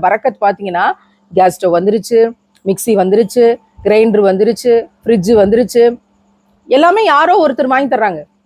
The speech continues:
நியத் மட்டும்தான் வச்சோம், எல்லா சாமானும் வந்துருச்சு. ஒவ்வொன்னா தயாராகி பாத்திரம் கழுவுறதுக்கு ஒரு இடம்,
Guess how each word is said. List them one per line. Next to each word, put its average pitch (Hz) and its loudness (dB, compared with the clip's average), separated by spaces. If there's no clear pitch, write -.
நியத் 294 2
மட்டும்தான் 311 0
வச்சோம், - -10
எல்லா 254 0
சாமானும் 339 0
வந்துருச்சு. 214 -6
ஒவ்வொன்னா 269 0
தயாராகி 208 2
பாத்திரம் 220 0
கழுவுறதுக்கு 220 0
ஒரு 180 0
இடம், 170 -2